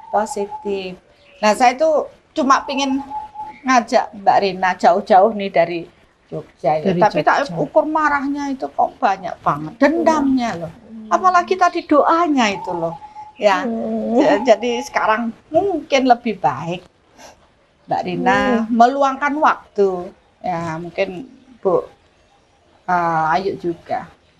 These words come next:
Speaker 1: untuk melihat flashback ke, ke belakang.
Speaker 2: Hmm.
Speaker 1: Mereka-mereka yang sudah menzolimi kita, ya, Mbak, yang sudah membuat hal buruk pada diri kita. Terima mereka bahwa itu bagian dari takdir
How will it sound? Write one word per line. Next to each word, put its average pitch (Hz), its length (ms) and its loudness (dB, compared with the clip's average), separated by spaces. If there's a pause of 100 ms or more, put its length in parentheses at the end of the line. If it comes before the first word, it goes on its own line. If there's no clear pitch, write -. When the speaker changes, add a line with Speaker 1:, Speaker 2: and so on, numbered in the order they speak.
(120)
Speaker 1:
untuk 254 500 4 (140)
melihat 311 600 2 (360)
flashback 226 500 -2
ke, 208 100 0 (220)
ke - 160 -8
belakang. 175 500 -2 (220)
Speaker 2:
Hmm. 208 320 -2 (380)
Speaker 1:
Mereka-mereka 254 760 2
yang 247 240 2
sudah 240 300 0
menzolimi 214 680 0
kita, 180 480 -2 (320)
ya, 170 200 -2
Mbak, 165 280 -6
yang 190 220 0
sudah 214 260 0
membuat 190 460 -2
hal - 240 2
buruk 196 260 -8
pada 180 300 -6
diri 170 260 -20
kita. - 400 -20 (600)
Terima 349 380 2
mereka 269 400 2
bahwa 226 240 6
itu 269 160 -4
bagian 214 320 0
dari 185 320 -4
takdir 196 420 -2